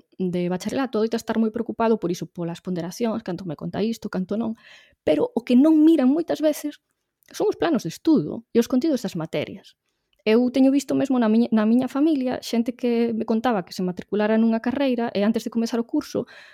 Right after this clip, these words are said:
comezaba a falarme das cousas que pensaba que ia facer e non tiñan nada que ver co que eu sabía que se estudaba nesa carreira, non? E eu dicía, "Pero, mm, e ti botaches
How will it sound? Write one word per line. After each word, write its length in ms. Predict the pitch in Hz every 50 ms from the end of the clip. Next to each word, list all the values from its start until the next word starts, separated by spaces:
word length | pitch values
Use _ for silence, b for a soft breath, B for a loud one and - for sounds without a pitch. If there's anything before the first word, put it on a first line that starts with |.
| B _
comezaba 480 | - 202 196 196 - 233 226 220 226
a 80 | 226 226
falarme 480 | - 254 240 254 262 247 220 190 185
das 160 | 196 180 - -
cousas 240 | 226 233 - -
que 80 | - 247
pensaba 320 | - 226 226 - 240 233
que 160 | 233 - 247 240
ia 80 | 233
facer 400 | - 247 240 - 277 269 269 - - _ _ _ _ _ _ _ _ _ _ _ -
e 80 | 208 226
non 80 | 247
tiñan 240 | 247 269 247 233 220
nada 160 | 240 240 254
que 160 | 254 254 240
ver 80 | 254 262
co 160 | 254 233 220
que 80 | - 208
eu 80 | 214
sabía 400 | 247 - - 214 190 233 233 208
que 80 | - -
se 320 | 175 - 196 180 175 -
estudaba 400 | - - - - 190 190 190 185
nesa 240 | 185 180 170 - 165
carreira, 400 | - - 156 156 156 147 - -
non? 240 | 170 - 220 - -
E 80 | - 202
eu 80 | 190
dicía, 400 | 175 185 - - 170 165 170 -
"Pero, 320 | - 190 202 202 196 202 - _ _ _ _ _ _ _ _ _ _ _ -
mm, 320 | 269 285 285 277 277 277 -
e 160 | - 320 -
ti 80 | _ _ _
botaches 320 | 466 - 480 440 - 392